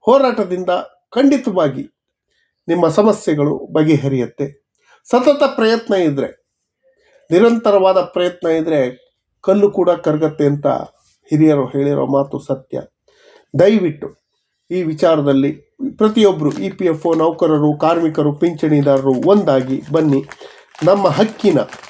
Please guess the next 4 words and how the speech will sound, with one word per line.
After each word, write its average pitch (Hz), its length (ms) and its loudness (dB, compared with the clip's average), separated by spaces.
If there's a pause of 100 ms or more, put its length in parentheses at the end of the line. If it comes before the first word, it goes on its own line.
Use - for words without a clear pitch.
(460)
ಕನಿಷ್ಠ 208 320 2
ಪಿಂಚಣಿಯನ್ನ 156 880 2
ಹೆಚ್ಚಳ 143 400 -2
ಮಾಡ್ಕೊಳ್ಳೋಣ. 135 720 0